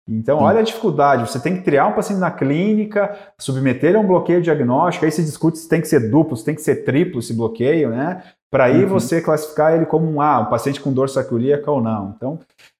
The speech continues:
Speaker 1: é, realmente não é fácil conduzir estudos com isso, é custoso, né? Quem já rodou ensaio clínico aí sabe a dificuldade que é isso, né? E talvez, no final das contas, não traga, é, tanta, é, tanto benefício assim pra nossa decisão clínica, né?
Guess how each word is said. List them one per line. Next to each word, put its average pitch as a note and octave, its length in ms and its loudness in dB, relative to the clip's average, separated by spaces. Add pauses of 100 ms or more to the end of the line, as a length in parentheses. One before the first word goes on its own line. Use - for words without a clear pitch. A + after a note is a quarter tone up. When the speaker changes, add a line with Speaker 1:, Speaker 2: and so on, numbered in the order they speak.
(140)
Speaker 1:
é, G#2 100 0
realmente D#3+ 520 2
não E3+ 140 0
é F3+ 60 0
fácil - 400 -2
conduzir C3 300 0
estudos C3 340 -4
com A#2 120 -4
isso, D3+ 320 0
é C3+ 60 2
custoso, C#3 640 0
né? B2 140 0
Quem B2 180 -2
já A#2+ 220 0
rodou A#2+ 320 -2
ensaio A#2+ 340 0
clínico B2 340 0
aí A2+ 240 0
sabe A#2+ 500 -2 (180)
a A2 100 0
dificuldade B2 580 -2
que B2+ 100 -2
é A#2 80 2
isso, D3 420 -2
né? C#3 260 -6 (180)
E G#3+ 60 -2
talvez, G#3+ 500 2
no G3+ 80 -2
final E3+ 260 0
das F3 160 -4
contas, F#3 420 -2
não G3 120 -6
traga, D#3+ 640 0
é, A#2+ 240 0
tanta, B2 720 0 (340)
é, G#2 340 -2
tanto B2+ 240 -2
benefício C3+ 500 0
assim A#2+ 220 -2
pra B2 160 0
nossa A#2+ 200 -4
decisão A#2+ 380 -4
clínica, G2+ 440 -4
né? G2+ 160 -10